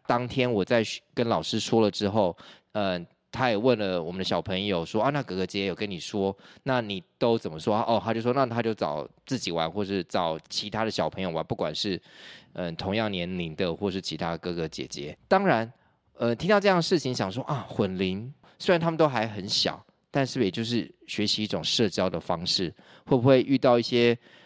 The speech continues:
大小朋友因为年纪或认知的不同，嗯，会有一些，会不会有欺负？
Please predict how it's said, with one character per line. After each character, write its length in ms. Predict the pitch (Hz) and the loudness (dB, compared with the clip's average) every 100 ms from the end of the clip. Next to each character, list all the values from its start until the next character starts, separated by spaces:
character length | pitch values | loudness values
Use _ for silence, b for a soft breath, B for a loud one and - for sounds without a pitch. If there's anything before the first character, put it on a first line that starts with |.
| b | b
大 160 | - 127 | 4 4
小 220 | 113 87 | 4 0
朋 140 | 85 104 | 0 0
友 120 | 104 | 0
因 120 | 110 | 2
为 80 | 120 | 2
年 240 | 107 95 | 2 0
纪 180 | 101 127 | 0 0
或 140 | 113 113 | 4 4
认 180 | 117 | 4
知 140 | 98 117 | 2 0
的 80 | 107 | 0
不 140 | 117 | 0
同， 360 | - 92 80 104 _ _ _ - | -2 -4 -4 -8 _ _ _ -8
嗯， 360 | 98 101 98 | -4 -2 -2
会 160 | 98 143 | 0 2
有 80 | 110 | 2
一 60 | |
些， 180 | 113 135 | 2 2
会 100 | 139 | 4
不 60 | 185 | 4
会 60 | |
有 80 | 143 | 4
欺 240 | - 143 135 | 2 0 0
负？ 280 | 160 113 | 0 -4